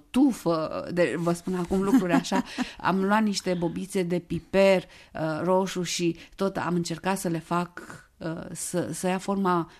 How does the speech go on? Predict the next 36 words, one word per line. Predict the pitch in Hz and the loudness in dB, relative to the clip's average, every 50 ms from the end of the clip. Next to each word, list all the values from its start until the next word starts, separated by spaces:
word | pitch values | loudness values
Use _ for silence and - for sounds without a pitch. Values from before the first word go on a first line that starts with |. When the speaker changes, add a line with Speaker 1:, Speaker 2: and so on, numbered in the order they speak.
| _ _ | _ _
Speaker 1:
formă | - - 208 208 190 180 | -4 -2 0 0 0 -2
de | 170 160 | -2 -4
literă, | 156 170 208 226 - 170 156 165 | -4 -4 -6 -6 -6 -8 -8 -8
formă | 156 - 196 190 190 180 | -6 -4 -2 0 0 0
de | 165 170 | -2 -2
cuvânt, | 170 - 160 165 180 208 214 | -6 -6 -8 -8 -6 -6 -6
să | 196 - 123 151 | -6 -6 -8 -10
sune, | - - - 214 214 214 190 156 | -10 -10 -6 -4 -2 -2 -2 -2
să, | 156 - - 156 156 - - - - - - - | -4 -4 -8 -10 -10 -10 -16 -20 -20 -20 -16 -12
și, | - - - | -8 -6 -2
bineînțeles, | - 254 240 - 196 202 220 - - | 0 0 0 0 0 -2 -2 -2 -4
operatorul | 185 - 175 170 170 165 165 - 202 233 214 180 | -4 -2 -2 -2 -2 -2 -2 -2 -2 -2 0 0
Daniel | 170 165 160 170 170 175 | -2 -2 0 0 0 -2
Scricariu, | 170 - 160 160 - 170 165 165 160 160 156 - | -2 -2 -6 -4 -2 -2 -2 -2 -2 -4 -6 -6
despre | 156 160 165 165 - 170 | -6 -6 -6 -6 -6 -8
care | 156 - 170 170 170 | -6 -4 -4 -4 -4
vă | 156 160 165 165 | -4 -4 -6 -6
spuneam | 165 - - 175 180 185 185 | -8 -8 -6 -4 -2 -2 0
mai | 180 170 | -2 -2
devreme, | 160 156 156 160 185 190 190 175 | -2 -4 -4 -4 -2 0 0 2
murea | 175 165 165 175 180 185 | 2 0 0 0 0 -2
de | 170 156 | -2 -4
râs | 151 165 185 - - | -4 -4 -6 -4 -6
în | 190 156 | -8 -8
timpul | - - 175 170 - 160 160 | -6 -6 -6 -6 -6 -8 -10
ăsta. | 165 - - - - - - - - - - - | -10 -10 -8 -6 -6 -6 -6 -10 -12 -12 -8 -8
<laughs> | 554 571 554 - - | -6 -6 -6 -2 2
Era | - 190 185 185 196 180 165 - - | 2 4 4 4 4 2 0 -2 0
lipsa | 196 226 254 - - 190 | 2 2 2 4 2 0
mea | 180 190 202 202 | 0 2 0 0
de | 185 175 180 | 0 0 0
experiență, | 165 - - - - 165 156 170 196 226 247 - 185 | 0 -2 -4 -4 -4 -2 -2 0 0 -2 0 0 0
era | 170 165 165 180 185 180 | 0 0 2 0 0 2
năzuința | 175 175 175 170 165 185 196 202 196 185 175 | 2 0 0 0 0 -2 -2 -2 -2 -2 -2
mea, | 180 180 180 185 - - - - | -2 -2 -2 -4 -6 -10 -10 -4
dar | - 220 226 - | -2 -2 -2 0